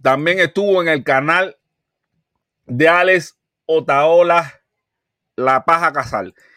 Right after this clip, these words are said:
También estuvo por allá. Vamos a escuchar, porque lo que dijo en Otaola Casal, Otaola sí lo, le, le puso más la pitullita, como decimos nosotros los cubanos, le puso más la espinita del anticomunismo. "Oye, ¿qué bola contigo? ¿Qué?". Vamos a escucharlo, porque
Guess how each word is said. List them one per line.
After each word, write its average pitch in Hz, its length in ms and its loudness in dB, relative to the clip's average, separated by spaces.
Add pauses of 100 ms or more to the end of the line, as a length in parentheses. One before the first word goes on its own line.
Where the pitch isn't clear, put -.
(260)
También 147 320 -2
estuvo 196 380 0
por 190 140 0
allá. 196 300 2 (100)
Vamos 190 360 0
a 202 40 0
escuchar, 180 380 0
porque 156 280 -2
lo 147 100 0
que 165 140 0
dijo 233 180 -4
en 208 120 -6
Otaola 196 440 2
Casal, 185 320 -2
Otaola 208 500 2
sí 233 280 -8
lo, 196 440 0 (320)
le, 175 260 2
le 190 160 2
puso 233 320 -2
más 240 180 2
la 214 180 0
pitullita, 196 800 -4
como 139 240 -4
decimos 180 320 -4
nosotros 175 320 -6
los 160 120 -6
cubanos, 160 400 -4
le 143 80 -4
puso 190 280 -8
más 202 220 -2 (220)
la 156 180 0
espinita 180 760 -4 (200)
del 151 240 0
anticomunismo. 143 920 -4
"Oye, 175 260 -2 (100)
¿qué 170 60 -12
bola 185 260 -2
contigo? 180 520 -8
¿Qué?". 180 200 -8 (380)
Vamos 208 280 0
a - 20 -2
escucharlo, 208 440 -2
porque 147 220 -2